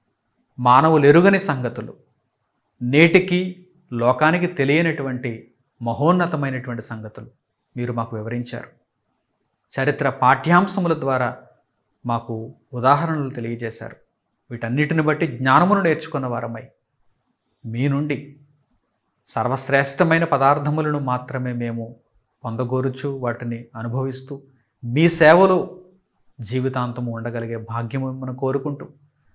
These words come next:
నీతిమంతులుగా మా బ్రతుకులను ముగించుకునే అవకాశమును తండ్రి క్రీస్తు ప్రభువు ద్వారా ఎల్లప్పుడూ మాకు అనుగ్రహించమని వేడుకుంటూ మా ప్రార్థన మనవులను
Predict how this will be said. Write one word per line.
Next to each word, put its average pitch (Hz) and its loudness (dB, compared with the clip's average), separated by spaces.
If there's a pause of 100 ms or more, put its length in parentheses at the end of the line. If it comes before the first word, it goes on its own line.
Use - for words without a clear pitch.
(220)
నీతిమంతులుగా 185 4
మా 156 2
బ్రతుకులను 127 -4
ముగించుకునే 120 -8
అవకాశమును 143 -4
తండ్రి 139 -8
క్రీస్తు 127 -12
ప్రభువు 120 -8
ద్వారా 117 -8
ఎల్లప్పుడూ 127 0
మాకు 143 -6 (140)
అనుగ్రహించమని 123 -8
వేడుకుంటూ 113 -12 (1080)
మా 113 -6
ప్రార్థన 117 -2
మనవులను 147 2